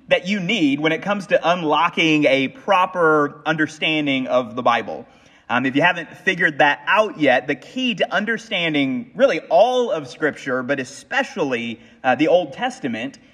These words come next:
is Jesus. If you don't first understand Jesus,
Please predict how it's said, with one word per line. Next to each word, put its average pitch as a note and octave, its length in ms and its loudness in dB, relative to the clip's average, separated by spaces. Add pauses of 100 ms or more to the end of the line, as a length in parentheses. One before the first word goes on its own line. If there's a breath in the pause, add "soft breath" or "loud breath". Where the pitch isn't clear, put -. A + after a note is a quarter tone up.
(200 soft breath)
is B2 520 -2 (260)
Jesus. - 800 -4 (380 soft breath)
If E3 220 -2
you A3+ 100 2
don't D#4 280 0
first C4 320 2
understand G3 840 0 (120)
Jesus, D#3+ 960 -4